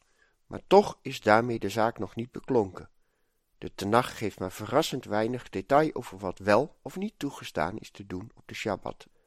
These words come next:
Het is ook daarom dat de rabbijnen zeggen dat de wetgeving rondom de Shabbat vergeleken kan worden met een berg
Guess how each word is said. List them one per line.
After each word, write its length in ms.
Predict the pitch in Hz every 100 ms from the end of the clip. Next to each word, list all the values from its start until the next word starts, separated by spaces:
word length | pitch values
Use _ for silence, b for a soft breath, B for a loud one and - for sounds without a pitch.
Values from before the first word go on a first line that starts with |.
| b b
Het 180 | 110 127
is 120 | 147
ook 160 | 147 117
daarom 520 | 165 196 139 117 202 _
dat 180 | - 113
de 80 | 113
rabbijnen 600 | 107 107 113 143 120 110
zeggen 400 | - 107 147 185
dat 200 | - 120
de 80 | 113
wetgeving 640 | 139 151 - 95 98 135 -
rondom 440 | - 117 117 113 104
de 60 |
Shabbat 540 | 95 - 147 104 107 - _ -
vergeleken 600 | - - 117 165 196 143
kan 160 | 117
worden 280 | 104 101 123
met 160 | 123 107
een 140 | 98
berg 460 | 101 110 98 131